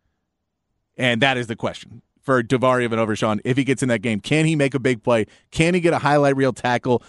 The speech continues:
or a highlight reel sack and kind of showcase what he can do to get in some real plays and get in a little bit of that Dan Quinn rotation? And finally, the one, the last thing you're gonna watch,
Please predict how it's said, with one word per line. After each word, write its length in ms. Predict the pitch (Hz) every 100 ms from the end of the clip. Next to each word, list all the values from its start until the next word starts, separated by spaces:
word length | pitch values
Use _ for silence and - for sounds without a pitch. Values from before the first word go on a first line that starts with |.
| - -
or 140 | 123
a 60 | 110
highlight 320 | 135 131 120
reel 140 | 117
sack 400 | 110 120 104 - _ _ _ -
and 280 | 127 123 -
kind 280 | - 151
of 80 | 151
showcase 580 | - 147 143 147 131 - _ _
what 240 | - 127 165
he 60 |
can 160 | 175 160
do 260 | 143 143 135 _
to 80 | 147
get 220 | 131 190
in 120 | 226
some 180 | 202 170
real 180 | 160 170
plays 500 | - 180 156 135 - -
and 160 | 131
get 140 | 123 151
in 240 | 147 135 -
a 100 | 127
little 280 | 127 156 147
bit 120 | 135
of 80 | 131
that 160 | 123
Dan 220 | 110 123 120
Quinn 220 | 127 110
rotation? 580 | 104 - 131 123 131 117 _ _ -
And 180 | 127 113
finally, 340 | 175 185 180
the 80 | 151
one, 220 | 175 175
the 80 | 160
last 220 | 165 160
thing 120 | 160
you're 120 | 151
gonna 160 | 143 143
watch, 300 | 143 143 -